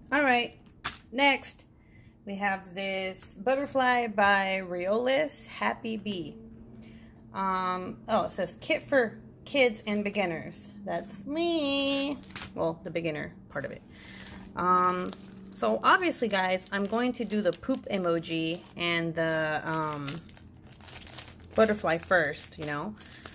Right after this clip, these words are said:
Oh my gosh, why is it so hard to open? Give me one second. Okay, so let's see what is in this kit. Okay, so first thing, oh, nice. Okay. Ooh, oh, oh,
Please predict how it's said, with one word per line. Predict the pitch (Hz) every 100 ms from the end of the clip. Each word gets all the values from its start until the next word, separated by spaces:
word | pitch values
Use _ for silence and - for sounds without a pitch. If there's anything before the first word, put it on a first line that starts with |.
| - - - -
Oh | 170
my | 170
gosh, | 175 156 - - -
why | 214 254
is | 240
it |
so | 220
hard | 233 214
to | 214
open? | 220 196 165 - - - 262
Give |
me | 269
one | 254
second. | 214 180 - - - - - - - - - - - - -
Okay, | 196 165 - -
so | - 160 139 - - - - - - -
let's | 180 196 254 -
see | - 302
what | 269 269 240
is | 220
in | 226 202
this | 190 -
kit. | - - 147 120 - - - - - - - - - - -
Okay, | 185 180 165 -
so | - 175 175 175
first | - 233 240 -
thing, | 190 185 185 180 185 - - - - - -
oh, | 208 170 - -
nice. | 185 175 - - -
Okay. | 170 175 139 -
Ooh, | 269 349 202 147 - 156
oh, | 202 262 143 135 - -
oh, | 190 269 269 220